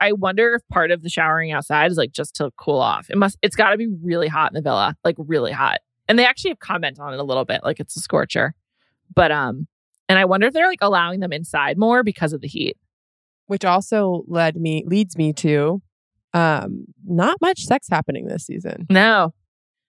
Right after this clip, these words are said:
Speaker 1: But I think someone told me that, like, if you have sex, even, like, uh, it's, like, under the covers, like, on camera,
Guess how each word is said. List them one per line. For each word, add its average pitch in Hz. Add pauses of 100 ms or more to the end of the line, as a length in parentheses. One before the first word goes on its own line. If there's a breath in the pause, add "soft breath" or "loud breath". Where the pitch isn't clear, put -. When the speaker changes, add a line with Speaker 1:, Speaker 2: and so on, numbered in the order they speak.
(260)
Speaker 1:
But 247 (600)
I 285
think 466
someone 554
told 311
me 277
that, 220
like, 180
if 175
you 208
have 226
sex, - (600)
even, 175
like, 131
uh, 160
it's, 156
like, 151
under 156
the 151
covers, 135
like, 131
on 151
camera, 165